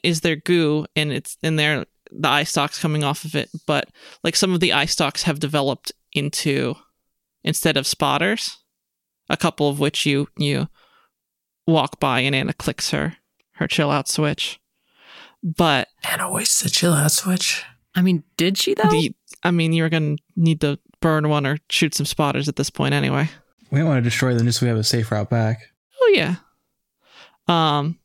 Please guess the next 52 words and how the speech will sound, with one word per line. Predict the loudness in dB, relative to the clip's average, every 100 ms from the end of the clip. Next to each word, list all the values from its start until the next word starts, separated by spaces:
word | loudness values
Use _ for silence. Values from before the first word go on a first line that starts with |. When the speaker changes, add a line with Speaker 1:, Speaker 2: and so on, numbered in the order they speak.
| _ -2
Speaker 1:
do | 2
you |
wanna | 4 2
take | 0 -2
the, | -4 -10 _ -6
stop | -2 0 0
to, | 0 0 -2
to | -8
take | -2 -2
the | 0
shot? | 0 0 0 -6 _ _ _ _ _ _ _ 0
Any | 4 4
y'all? | 2 0 _
Speaker 2:
I | -2
mean, | 0 0 0 -6 _ _ _ _ _ _ _ _ _ -6
if | -4 -2
they're | -2
disabled, | 0 0 0 0 0 0
we | 0
could | -2 -2
just | -2 0
say | -2
that | 0 -2
we | -2
just | -2 -4 -4 -4
destroy | -4 -2 0 0
them, | 0 0 2
you | 2
know? | 2 0 -2 _ _ _
Speaker 1:
Yeah. | 0 2 -2 -10 _ -4
Speaker 2:
If | -2
that's | -2 -2
all | -2
right. | -2 -4 -4
I | -2
mean, | 0 0
you | 2
Speaker 1:
No, | 4 4
Speaker 2:
want | 4
Speaker 1:
that's | 2
Speaker 2:
us | 0
Speaker 1:
fine. | -2
Speaker 2:
to | -4
Speaker 1:
Um, | -4 -4
I, | -4 -2 0
I'd | 0
let, | -2 -2
I'd | -2
let | 0 0
you | -2
do | 0 0
that. | 0